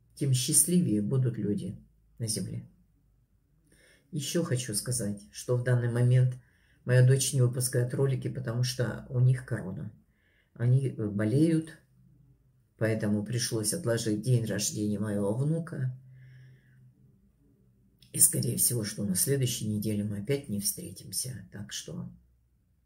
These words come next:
бывает такое. Вот я говорю, с этой короной началась другая жизнь. У меня лично началась другая жизнь. Ну, хотя с-, есть и положительное с короной, я начала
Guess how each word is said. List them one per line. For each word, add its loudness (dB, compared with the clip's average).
бывает -2
такое. -10
Вот -8
я -2
говорю, 2
с 4
этой -2
короной 0
началась 2
другая 2
жизнь. -4
У 2
меня 6
лично -6
началась 0
другая -4
жизнь. -8
Ну, 2
хотя 2
с-, 0
есть 2
и -6
положительное -2
с 4
короной, 0
я -4
начала -6